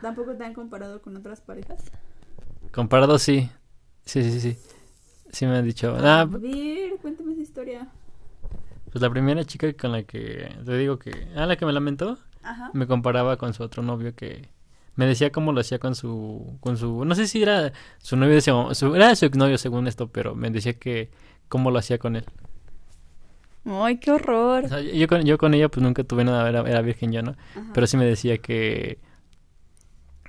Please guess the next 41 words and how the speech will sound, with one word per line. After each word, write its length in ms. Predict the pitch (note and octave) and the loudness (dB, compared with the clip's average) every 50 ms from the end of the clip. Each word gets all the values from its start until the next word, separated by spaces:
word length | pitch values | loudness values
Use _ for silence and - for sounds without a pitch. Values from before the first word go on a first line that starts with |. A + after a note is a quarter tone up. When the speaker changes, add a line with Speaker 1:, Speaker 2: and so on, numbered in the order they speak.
| - - - - | -20 -20 -20 -4
Speaker 2:
que, 220 | - B2 A#2 A2 - | 0 0 0 0 0
que, 300 | - B2 A#2 A2+ G#2+ - | -2 -2 -2 -2 -2 -2
que 340 | - A#2+ A#2 A2+ A2+ A2 | -2 0 2 2 2 2
antes 280 | A2 A2+ A#2 - C#3+ B2+ | 2 2 0 0 0 0
de 100 | A#2+ A#2 | 0 0
que, 480 | A#2 - A2+ A2+ A2 G#2+ G#2 A2+ A2+ G#2+ G2 - - - _ _ _ _ _ - - | -2 -4 -4 -4 -4 -4 -6 -6 -8 -8 -10 -14 -20 -20 _ _ _ _ _ -20 -20
o 240 | - _ _ _ - | -20 _ _ _ -4
sea, 120 | - D#3 | 2 4
antes 180 | D3+ D3+ F3+ E3+ | 6 8 8 8
de 80 | D3+ - | 6 6
que 80 | C3 | 4
llegara 500 | B2 A#2+ A#2+ B2+ C3+ C#3 C3+ B2+ B2 B2 | 6 6 6 6 6 6 6 6 4 4
él 60 | B2+ | 4
al 120 | B2+ B2+ A#2+ | 4 2 0
punto 360 | - - B2+ B2 A#2+ C#3 B2+ | 0 -2 -2 0 0 0 0
lo 120 | A#2 A2+ | 0 0
sacaba 540 | G#2+ A#2+ G#2 - - A2 A2 A2+ A2 - A#2 | 0 -2 -4 -2 0 2 2 4 2 0 -2
y 40 | A#2+ | -4
no 100 | A#2+ G#2+ | -4 -6
sé 80 | - - | -6 -8
qué. 180 | - - - - - - - - - - - - - - - - - - - - - - | -10 -10 -8 -4 -2 -2 0 -2 -2 -4 -6 -8 -10 -12 -14 -16 -18 -18 -20 -20 -10 -2
Speaker 1:
Ok, 380 | - A3 C4 - - _ - A#3+ | 2 2 2 2 0 _ -2 0
ese 1040 | A#3 G#3+ G#3 G#3 G#3 G#3 G#3 G#3+ A3 G#3+ G#3+ A3 A3 A3 A3+ A3+ A#3 A#3+ A3+ A3 | 2 2 2 2 2 2 2 2 0 0 0 -2 -2 -2 0 0 0 0 0 -2
sí 60 | A#3+ | -4
está 180 | B3 B3 G#3+ G#3+ | -4 -4 -4 -4
muy 180 | G#3+ G#3+ G#3 G#3 | -4 -4 -4 -4
enfermo. 640 | G3+ G3+ G3+ - F#3 F#3+ F3+ F3+ F3+ F#3 G3 G#3 - - - - - - - - - | -4 -6 -4 -4 -4 -4 -4 -4 -6 -6 -6 -8 -8 -14 -18 -18 -16 -12 -10 -10 -10
Speaker 2:
Sí, 320 | - - - A#2+ A#2 - - | -10 -8 -8 -6 -6 -6 -4
y, 240 | - C3 - C#3+ C3 | -4 -4 -2 0 -2
y 60 | A#2 | 0
pues 160 | - C3 B2+ | 0 0 0
lo 80 | B2+ B2 | 2 4
que 80 | C#3 | 4
no 80 | C#3 C#3+ | 6 6
te 80 | D#3 | 6
he 40 | D3 | 6
contado 420 | D3 C#3+ C3+ C#3 C3+ C3 C3+ C#3+ C#3 | 4 4 6 6 6 6 6 4 2
es 120 | B2+ - | 0 -2
que 460 | - - B2 A#2+ B2 B2+ A#2+ A#2 A#2 - - - - - - - - _ _ _ - - _ - _ - - - - - - - - - - - - - | -2 0 0 2 2 2 0 -2 -2 -6 -12 -20 -20 -20 -20 -20 -20 _ _ _ -20 -20 _ -20 _ -20 -20 -20 -20 -20 -20 -20 -20 -20 -20 -18 -2 0
esta 220 | F3 B2+ - C#3 | 2 2 4 2
chica 420 | - - C3+ C3+ - C3+ D3+ A3 | 2 2 0 2 4 4 4 4